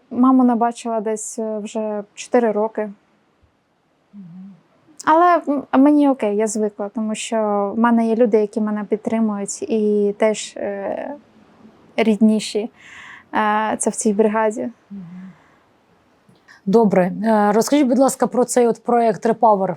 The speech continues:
Speaker 2: по якому ви зараз приїхали. Це ваша перша поїздка з ними? І як вона вам взагалі?
Speaker 1: Цей проект, я спочатку сумнівалася, коли побачила там медитації, там, де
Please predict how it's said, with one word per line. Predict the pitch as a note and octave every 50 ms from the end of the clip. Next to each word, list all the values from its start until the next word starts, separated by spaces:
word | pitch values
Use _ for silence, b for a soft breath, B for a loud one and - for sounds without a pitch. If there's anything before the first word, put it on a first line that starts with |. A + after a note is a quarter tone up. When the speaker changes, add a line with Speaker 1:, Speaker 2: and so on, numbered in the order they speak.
| -
Speaker 2:
по | - G#3
якому | G3+ G3+ A3 G#3 G#3 G3+ G3+
ви | G3+
зараз | F3 G#3 G3+ G3 F#3+ -
приїхали. | _ - G#3 A3 G#3 G#3+ G3+ - - G3 F#3 F#3 F3+
Це | - A3+ A3+
ваша | A3 G#3 - G#3+
перша | - - C4+ C#4 C4+ - - B3+
поїздка | - - B3+ A#3+ A#3+ B3 G#3+ - - - A3+ G#3+ G#3+ G#3+ G#3
з | F#3 F3+
ними? | G#3+ G#3+ G#3+ G#3 G3+ G3+ G3+ F#3+ - _ _ _ _ _ _ _ _ _ _ _ - - -
І | B3 A3+ G3+
як | G#3 G#3 G3 G3 F#3+
вона | F#3 F#3 F#3 F#3
вам | F3+ F3+ F3
взагалі? | F3 E3 F3 D#3+ D#3 F#3 F3+ F3 F3+ F3+ - b b b b b b b b
Speaker 1:
Цей | - - - C4 B3+ C4+ D4+ E4+
проект, | E4 - - C#4 C4+ C4 C4 C#4+ D#4+ D#4+ - - - C4 A#3+ A#3 A3+
я | B3 B3 C4 C#4 C#4
спочатку | - - - B3 - - C4 B3+ - - A3+
сумнівалася, | - - B3 B3 A#3+ A#3 A3 A#3 B3+ C4+ C4+ B3+ - - A3
коли | - A3+ A3+ A3+ A3+
побачила | A#3 A3 G3+ A3 A#3 A3 - - A#3 A3+
там | A3 - A3+ A3
медитації, | A3+ A3 A3 G#3+ G#3+ - A3 A3 A#3+ B3+ B3+ B3 A#3+ - - A#3 A3+
там, | - A3+ A3 G#3+
де | G#3 A3 A3